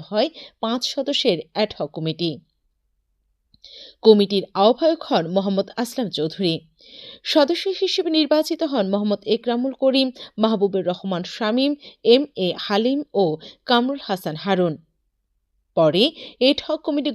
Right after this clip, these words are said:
গঠনতন্ত্র অনুসারে কার্যক্রম পরিচালনা করে আসছে। এর ধারাবাহিকতায় ঈদ পুনর্মিলনের আয়োজনের উদ্যোগ নিলেও জুলাই বিপ্লবের প্রতি সংহতি প্রকাশ, ভারী বর্ষণ ও রাষ্ট্রীয় পরিস্থিতি অনুকূলে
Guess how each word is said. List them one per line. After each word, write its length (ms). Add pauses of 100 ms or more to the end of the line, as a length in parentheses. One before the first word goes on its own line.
গঠনতন্ত্র 580
অনুসারে 360 (100)
কার্যক্রম 500
পরিচালনা 460 (100)
করে 180 (100)
আসছে। 300 (1000)
এর 80 (100)
ধারাবাহিকতায় 760 (120)
ঈদ 160
পুনর্মিলনের 640 (140)
আয়োজনের 380 (120)
উদ্যোগ 220 (100)
নিলেও 240 (100)
জুলাই 320
বিপ্লবের 480
প্রতি 200 (100)
সংহতি 460 (100)
প্রকাশ, 320 (420)
ভারী 240 (100)
বর্ষণ 440 (200)
ও 20 (480)
রাষ্ট্রীয় 520 (160)
পরিস্থিতি 600 (220)
অনুকূলে 380